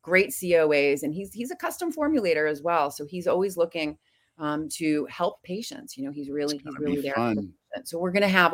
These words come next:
Speaker 1: all of us there today. It's gonna be a grand day. It starts at two P M. From
Speaker 2: Two P M
Speaker 1: two
Speaker 2: tomorrow.
Speaker 1: Until eight P M. And we're gonna be going live throughout the day,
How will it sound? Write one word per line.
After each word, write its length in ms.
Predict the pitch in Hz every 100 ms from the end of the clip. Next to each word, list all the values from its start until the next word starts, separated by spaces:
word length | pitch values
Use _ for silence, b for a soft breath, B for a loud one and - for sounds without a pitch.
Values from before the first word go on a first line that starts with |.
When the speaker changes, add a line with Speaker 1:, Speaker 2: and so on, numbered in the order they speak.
| -
Speaker 1:
all 300 | 170 247 302
of 100 | 311
us 160 | 294 -
there 260 | 202 196
today. 340 | 196 190 165 156
It's 120 | 151
gonna 140 | 160 151
be 140 | 147
a 40 |
grand 480 | 135 147 160 190 185
day. 240 | 160 156 151
It 120 | -
starts 320 | - 151 160
at 140 | - -
two 300 | - 220 233
P 220 | 247 196
M. 320 | 147 143 180 b b b
From 120 | 87
Speaker 2:
Two 20 | 85
P 200 | 101 101
M 100 | 110
Speaker 1:
two 80 |
Speaker 2:
tomorrow. 640 | 101 110 131 139 117 113 104 _ -
Speaker 1:
Until 240 | - 160
eight 220 | 160 160
P 140 | - 160
M. 220 | 147 143
And 120 | 170
we're 80 | 190
gonna 160 | 226 240
be 100 | 240
going 280 | 240 226
live 320 | 208 190 220 -
throughout 340 | 180 147 -
the 80 | 139
day, 320 | 120 76 -